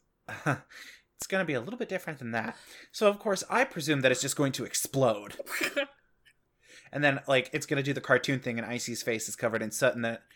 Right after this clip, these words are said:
Speaker 1: and then it goes, "Na, na, na, na, na, na, na, na, winks."
Speaker 2: <laughs> Just irises out.
Speaker 1: <laughs> Dee, dee, dee, dee, dee, dee, that's fairies, folks.
Speaker 2: In Four Kids,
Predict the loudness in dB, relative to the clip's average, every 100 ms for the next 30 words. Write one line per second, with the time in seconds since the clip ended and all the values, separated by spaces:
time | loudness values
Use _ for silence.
0 | -20 -20 -6 -2 2 2 2 0 0 2
1 | 4 4 4 4 4 4 6 6 6 6
2 | 6 4 6 6 6 -2 -2 -4 -14 _
3 | _ _ -12 -2 -2 0 0 4 4 4
4 | 0 -2 0 -2 -4 -14 -14 -14 _ _
5 | _ _ _ -20 -20 _ _ _ -20 -18
6 | -16 -8 -2 0 4 4 4 2 0 -2
7 | -2 -2 -2 0 2 2 4 6 6 2
8 | -4 -4 -4 -6 -8 -8 _ _ _ _
9 | 0 0 0 0 0 0 2 0 0 -4
10 | -10 -10